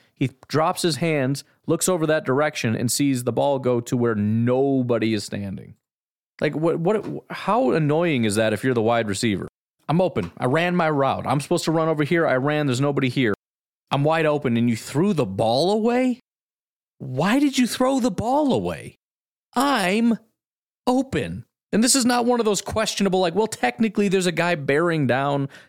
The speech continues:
Technically this, technically that." He's wide open. Wide, wide open.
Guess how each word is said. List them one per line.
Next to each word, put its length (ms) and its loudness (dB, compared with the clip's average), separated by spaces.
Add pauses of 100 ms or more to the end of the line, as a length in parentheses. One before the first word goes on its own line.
Technically 600 -2
this, 220 -2
technically 520 -4
that." 120 -4 (340)
He's 220 -2 (760)
wide 360 0
open. 400 -4 (240)
Wide, 640 -2 (320)
wide 400 0
open. 380 -8